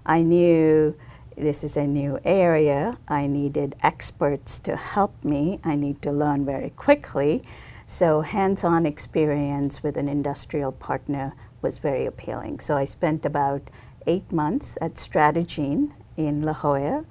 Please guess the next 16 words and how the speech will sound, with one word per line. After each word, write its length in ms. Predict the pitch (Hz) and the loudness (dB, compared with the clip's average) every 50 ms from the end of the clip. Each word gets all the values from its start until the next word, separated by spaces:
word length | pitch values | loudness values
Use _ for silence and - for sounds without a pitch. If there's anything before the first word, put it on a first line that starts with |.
| - - - - - - - - - 160 | -18 -20 -20 -20 -20 -20 -20 -14 -10 -8
uh, 140 | 139 139 | -8 -6
working 440 | 139 135 156 147 147 - - 160 156 | -6 -4 -4 -4 -4 -4 -6 -4 -4
on 140 | 156 - - | -4 -4 -6
a 60 | - | -8
project 640 | - - - 160 143 139 139 - - - - - - | -10 -6 -2 -2 -2 -2 -2 -4 -6 -6 -8 -8 -6
that 180 | - 151 - - | -6 -6 -4 -4
resulted 600 | 151 143 - 143 139 143 - - 156 147 143 143 | -4 -2 -2 -2 -2 -2 -4 -4 -4 -4 -2 -2
in 260 | 147 143 139 139 135 - | -2 -2 -2 -4 -4 -4
a 160 | - 156 135 139 | -4 -4 -4 -4
P 220 | - - - 175 | -6 -6 -4 -2
N 160 | 160 151 147 147 | -2 0 0 -2
A 200 | 147 143 139 143 | -2 -2 -2 -4
S 160 | 156 - - | -4 -6 -8
publication 920 | - - 170 156 147 143 143 - - 151 143 143 - - - 165 160 160 | -6 -6 -4 -4 -4 -4 -4 -4 -4 -6 -4 -6 -6 -6 -4 -4 -2 -2
and 200 | 151 147 143 143 | -2 -2 -2 -2
then 280 | 147 147 147 147 143 | -2 -2 -2 -2 -4